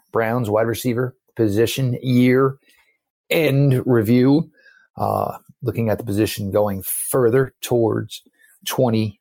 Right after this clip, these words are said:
twenty-one. Uh, Pete, uh, Detroit Lions, Los Angeles Rams,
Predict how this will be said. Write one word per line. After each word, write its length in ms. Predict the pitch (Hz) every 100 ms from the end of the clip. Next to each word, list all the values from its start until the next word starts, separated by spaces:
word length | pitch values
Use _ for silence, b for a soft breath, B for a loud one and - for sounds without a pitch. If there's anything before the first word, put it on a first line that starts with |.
| -
twenty-one. 760 | - - 113 104 107 110 113 110 _ b b b b -
Uh, 720 | 110 113 110 110 110 110 107 - _
Pete, 420 | - 185 196 190 _
uh, 680 | 135 131 123 120 101 92 - 104 - - 135
Detroit 400 | 135 - 165 143
Lions, 360 | 127 123 110
Los 220 | 120 113
Angeles 400 | 120 110 110 95
Rams, 540 | 98 85 50 - -